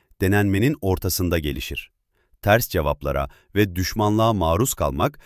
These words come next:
Mesih'in izleyicisini daha uyanık olmaya ve kudretli yardımcıya daha samimi bir şekilde dua etmeye yöneltir. Allah'ın lütfuyla göğüs gerilen sert denemeler, sabrı, uyanıklığı,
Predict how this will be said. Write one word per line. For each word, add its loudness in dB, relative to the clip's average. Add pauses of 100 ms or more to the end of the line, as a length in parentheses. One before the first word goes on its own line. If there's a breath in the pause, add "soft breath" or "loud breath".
(200 soft breath)
Mesih'in 2
izleyicisini 0
daha 2
uyanık 0
olmaya -2 (300 soft breath)
ve 4
kudretli -2
yardımcıya 0
daha 0
samimi 0
bir -4
şekilde -2
dua 4
etmeye -4
yöneltir. -8 (600)
Allah'ın 4
lütfuyla 2
göğüs 2
gerilen 0
sert 0
denemeler, 0 (260 soft breath)
sabrı, 2 (300)
uyanıklığı, 2